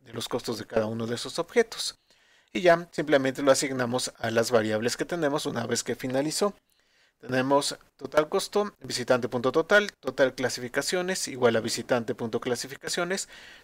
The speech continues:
total objetos es igual a visitante punto conteo y mostramos el resultado. Entonces hacemos un write line que dice, se tienen tantos objetos con un costo de tanto en tanto,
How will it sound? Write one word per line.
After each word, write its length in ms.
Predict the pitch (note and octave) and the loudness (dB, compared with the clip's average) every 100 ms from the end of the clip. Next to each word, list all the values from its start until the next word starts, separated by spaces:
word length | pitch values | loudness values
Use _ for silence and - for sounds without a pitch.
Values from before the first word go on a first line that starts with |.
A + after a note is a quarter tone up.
| - | -14
total 500 | C3+ C#3 C3 C3+ - | 2 4 4 2 -10
objetos 580 | - - F#3 F3 E3+ - | -20 -6 -4 -4 -4 -8
es 120 | B2+ | -6
igual 300 | A#2+ A#2+ C3 - | 0 2 2 0
a 220 | C#3+ D3+ - | 0 0 -4
visitante 640 | C3+ A#2 A#2+ - A#2+ A#2 | -10 -6 -8 -4 -4 -4
punto 300 | - C3 C3+ | -6 -4 -4
conteo 520 | G#3 G3 G3 F#3 G#3 - _ _ _ | -2 0 2 2 -2 -8 _ _ _
y 160 | - G3 E3+ | -4 -4 -4
mostramos 720 | C#3+ C3 B2 C3 B2 B2+ - - | -2 0 2 2 2 0 -4 -6
el 160 | - A#2+ - | -8 -8 -6
resultado. 720 | - C3+ B2 B2+ A2 - - - | -2 2 2 0 -6 -6 -6 -8
Entonces 380 | _ B2+ - - | _ -10 -6 -4
hacemos 420 | A#2+ D3+ C#3 C3+ | -2 -2 -2 -4
un 240 | C#3 B2+ | -4 -6
write 220 | A#2+ E3 F3 | 2 4 4
line 260 | F3+ G3+ | 4 0
que 180 | - B2+ | -2 -4
dice, 360 | D3+ - G3 - _ _ _ _ | -4 -2 -4 -6 _ _ _ _
se 160 | - | -4
tienen 380 | C3+ D3+ C#3 A#2+ | 0 0 0 0
tantos 400 | B2+ B2+ B2 - | 2 2 0 -6
objetos 500 | C3 - F#3+ F#3 F#3 | -4 0 0 0 -4
con 180 | - B2 | -2 -4
un 120 | A#2+ | -2
costo 280 | B2+ A#2 - | 0 0 0
de 140 | A2+ | -4
tanto 560 | A#2 - F3 - G3 G3 _ | -4 -2 -2 0 0 -2 _
en 180 | - A#2 | -10 -6
tanto, 480 | A2+ F#3 G3 A3 A#3 | 2 2 4 0 0